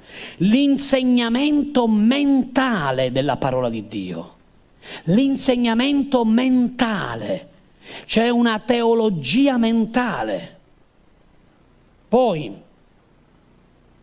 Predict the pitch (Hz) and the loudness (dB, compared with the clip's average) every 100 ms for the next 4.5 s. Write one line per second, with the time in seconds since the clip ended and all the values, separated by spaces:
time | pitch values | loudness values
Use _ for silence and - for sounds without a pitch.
0 | _ 185 214 - 277 - 254 233 233 202 | _ 0 2 2 0 0 0 2 2 2
1 | 143 - - - - _ _ _ _ _ | -2 -6 -10 -14 -20 _ _ _ _ _
2 | - - - 262 269 240 226 277 294 208 | -20 -10 -2 0 2 2 2 2 0 0
3 | 262 269 302 220 208 247 233 226 233 175 | 0 2 0 0 0 0 2 0 0 -2
4 | 165 139 - - | -2 -4 -8 -16